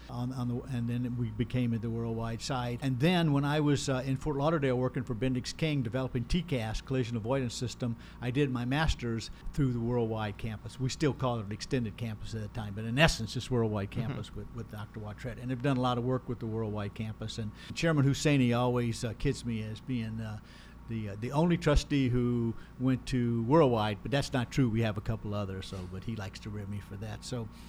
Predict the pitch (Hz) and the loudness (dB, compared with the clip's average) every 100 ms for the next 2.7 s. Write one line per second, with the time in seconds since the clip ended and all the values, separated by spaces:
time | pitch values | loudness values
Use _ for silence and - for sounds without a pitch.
0 | - - 185 220 240 220 196 185 175 160 | -14 -4 2 4 4 2 4 4 6 6
1 | 165 156 147 147 131 139 143 131 135 147 | 4 6 4 2 2 4 4 6 6 8
2 | 135 127 123 113 110 110 113 | 6 4 2 0 -2 -4 -4